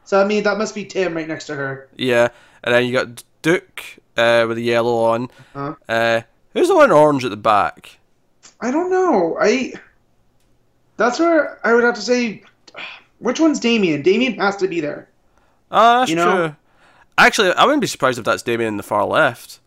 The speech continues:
Speaker 1: Yeah.
Speaker 2: Because Jason
Speaker 1: And then maybe that's
Speaker 2: is a
Speaker 1: Jason
Speaker 2: redhead
Speaker 1: in the orange.
Speaker 2: originally.
Speaker 1: Yeah.
Speaker 2: Yeah. Uh, and then Cass probably is the, the last brunette there on the left.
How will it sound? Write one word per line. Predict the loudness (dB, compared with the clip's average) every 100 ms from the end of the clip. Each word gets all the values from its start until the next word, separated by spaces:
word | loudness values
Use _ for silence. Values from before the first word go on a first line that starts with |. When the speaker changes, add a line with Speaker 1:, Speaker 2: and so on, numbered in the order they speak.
| _ _ _ _ _ _ _ -2
Speaker 1:
Yeah. | 0 0 -2 -6
Speaker 2:
Because | -2 0 2
Jason | 2 2 0
Speaker 1:
And | 0 2
then | 2
maybe | 4 4
that's | 4 0 -4 -16 -4
Speaker 2:
is | -2
a | 2
Speaker 1:
Jason |
Speaker 2:
redhead | 2 2 2 2 2
Speaker 1:
in | -2
the | -6
orange. | -4 -4 -4 -6 -12 -10
Speaker 2:
originally. | -6 -6 -6 -4 -2
Speaker 1:
Yeah. | -4 -10
Speaker 2:
Yeah. | -6 -6 -6 -12 -20 -2
Uh, | 0 2 2
and | 2
then | 2 0 -4
Cass | -2 4 4 2
probably | -4 -4 -4 -4 -6 -6
is | -10 -6
the, | -6 -6
the | -4
last | -4 -4 -4
brunette | -6 -4 -4 -4
there | -6
on | -6
the | -8
left. | -8 -8 -14 -20